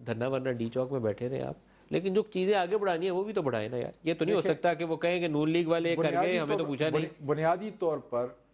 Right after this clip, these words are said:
Speaker 2: जब ये कमेटी बनी थी दोनों तरफ से, तो मेरा ये ख्याल है कि अगर उनकी सिफारिशात को आगे बढ़ाकर, जिस पे अब हम कतन रीओपन और रीनेगोशिएट जो है कतन नहीं करेंगे, मेरा ख्याल है हमारा मौकफ आ चुका है।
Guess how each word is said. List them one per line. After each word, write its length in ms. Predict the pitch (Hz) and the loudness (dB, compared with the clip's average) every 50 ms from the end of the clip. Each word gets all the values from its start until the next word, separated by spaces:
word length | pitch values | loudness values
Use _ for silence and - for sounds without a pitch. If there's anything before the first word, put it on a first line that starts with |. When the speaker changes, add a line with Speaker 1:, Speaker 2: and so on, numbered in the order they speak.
| _ _ 113 | _ _ -2
Speaker 2:
जब 200 | 123 147 135 135 | -2 -2 0 0
ये 80 | 151 | -2
कमेटी 400 | 147 151 147 123 127 135 131 160 | -2 0 0 0 0 0 0 -2
बनी 280 | 147 110 113 113 117 117 | -4 -4 -2 -2 -2 -2
थी 300 | 113 - - 95 90 - - _ _ _ _ _ _ _ _ _ _ _ _ _ 107 | -4 -6 -10 -14 -14 -14 -20 _ _ _ _ _ _ _ _ _ _ _ _ _ -2
दोनों 220 | 113 127 143 160 | 0 0 0 0
तरफ 220 | 160 - 107 98 - | -2 -2 -4 -4 -4
से, 180 | - - 90 85 - - _ _ _ _ _ _ _ _ _ _ _ - | -8 -14 -16 -16 -16 -20 _ _ _ _ _ _ _ _ _ _ _ -2
तो 60 | 190 | 0
मेरा 220 | 185 202 214 220 | 2 2 2 2
ये 340 | 220 196 - 175 180 185 190 | 0 -2 -4 -2 0 2 2
ख्याल 280 | 185 - 185 196 196 214 | 2 0 -2 0 0 0
है 60 | 202 | -2
कि 120 | 196 196 | -2 -2
अगर 180 | 180 160 170 170 | -2 -2 0 0
उनकी 300 | 180 185 180 - 202 185 | 0 -2 -2 -4 -6 -6
सिफारिशात 840 | 190 - 156 - 151 151 147 139 - - 147 143 156 170 170 - - - | -6 -8 -4 0 0 0 0 0 -2 0 0 2 2 0 -2 -4 -8 -4
को 240 | 151 147 147 - - - | -2 -2 -2 -4 -2 0
आगे 260 | 135 139 165 170 196 | 0 0 2 2 0
बढ़ाकर, 580 | 190 143 135 127 117 110 113 113 - 139 131 139 139 | 0 0 0 0 0 -2 -2 -4 -4 -4 -4 -4 -6
जिस 200 | 131 139 151 - | -6 -6 -6 -6
पे 340 | - - 156 147 139 127 - - - _ | -4 -2 -2 0 0 -2 -6 -10 -2 _
अब 140 | - 175 156 | 2 2 2
हम 220 | 151 156 156 147 - _ _ _ _ _ _ | -2 -6 -6 -6 -10 _ _ _ _ _ _
कतन 340 | - 180 180 196 175 156 135 - _ _ _ _ _ _ _ _ _ _ _ _ - | -2 0 0 0 -2 -2 -8 -14 _ _ _ _ _ _ _ _ _ _ _ _ -2
रीओपन 460 | 107 147 196 214 202 190 196 185 180 | 0 2 2 2 2 2 0 -2 -4
और 100 | 165 143 | -2 0
रीनेगोशिएट 760 | 131 147 175 170 175 - 139 151 143 156 139 - - 139 135 120 | 2 2 2 2 0 0 -2 -4 -4 -4 -4 -2 -2 -2 0 0
जो 100 | 120 131 | 0 0
है 80 | 127 | 0
कतन 260 | 123 - 123 - 123 117 | 0 -2 -4 -4 -2 -2
नहीं 160 | 117 117 120 | -2 -2 -2
करेंगे, 260 | - 120 117 113 113 | -2 -2 0 0 0
मेरा 160 | 113 123 120 120 | 0 0 0 0
ख्याल 120 | 123 127 | 0 -2
है 60 | 127 | -2
हमारा 220 | 120 113 120 123 120 | -2 0 0 0 0
मौकफ 360 | 117 117 113 - 131 120 135 | 0 -2 -2 -4 -4 -2 -2
आ 80 | 143 | -2
चुका 260 | 147 - 127 110 110 104 | -2 -2 -6 -8 -6 -8
है। 140 | 117 143 | -8 -8